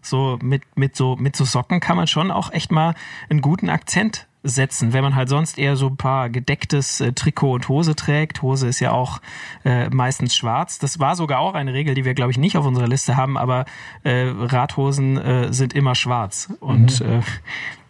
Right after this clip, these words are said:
Speaker 1: wenn da ein paar farbige Socken mal das Outfit noch so ein bisschen auflockern, da bin ich als, als Style-Ikone bin ich da, äh, voll, kann ich voll unterschreiben.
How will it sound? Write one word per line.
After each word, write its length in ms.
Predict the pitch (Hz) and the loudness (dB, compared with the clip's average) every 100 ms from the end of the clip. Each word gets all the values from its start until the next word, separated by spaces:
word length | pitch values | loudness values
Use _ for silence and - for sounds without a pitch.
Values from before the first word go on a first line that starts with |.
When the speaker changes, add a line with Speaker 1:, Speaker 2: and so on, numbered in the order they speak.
| _ - _ - | _ -20 _ -2
Speaker 1:
wenn 320 | 135 143 139 | 2 4 4
da 260 | 135 156 - | 2 0 -2
ein 100 | 147 | -6
paar 200 | 147 135 | -4 -4
farbige 400 | - 147 160 135 | -2 -2 0 0
Socken 300 | 143 170 165 | 0 0 0
mal 120 | 139 | 0
das 160 | 127 - | 0 0
Outfit 320 | - - 175 | -2 -2 -2
noch 140 | 165 | 0
so 100 | - | 0
ein 20 | 139 | 0
bisschen 240 | 135 120 | 0 2
auflockern, 480 | 113 - 175 165 151 | 0 0 0 0 2
da 160 | 127 | 0
bin 160 | 123 127 | 0 0
ich 160 | 139 117 | 2 0
als, 260 | 123 - | -2 -2
als 260 | - 117 - | -2 -2 0
Style-Ikone 540 | 110 117 147 147 143 | 0 0 0 0 2
bin 140 | 139 143 | 2 2
ich 80 | |
da, 260 | - 135 131 | 2 0 2
äh, 160 | - 123 | 2 2
voll, 380 | - 131 127 | 2 0 0
kann 200 | 123 143 | 0 0
ich 80 | 139 - - 127 | 0 -2 -8 -4
voll 220 | - 165 | 2 2
unterschreiben. 580 | 165 147 - 131 120 | 2 0 0 0 -2